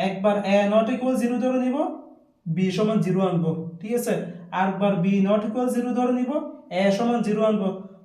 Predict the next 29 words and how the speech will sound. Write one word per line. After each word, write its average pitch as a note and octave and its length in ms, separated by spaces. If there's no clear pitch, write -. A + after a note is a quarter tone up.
তাহলে A#3 200
আমাদের A#3+ 300
দরকার G#3+ 280
কি G#3+ 140
ছিল? A3+ 100
A, - 20
B, - 20
জিরো, A3 180
দুইটাই A3+ 340
পেয়ে F#3+ 180
গেছি, E3+ 180
A, - 20
B, - 20
জিরো, E3 140
তখন F3 260
এটা F#3 100
প্রমাণ D#3+ 220
হয়ে D#3+ 200
যাবে, D3+ 140
ঠিক G#3 200
আছে? - 140
তাহলে G3 200
প্রথমে G3+ 320
ধরে A3 180
নিব A3+ 100
কি A#3+ 60
A - 20
সমান G#3 320
জিরো। D#3 160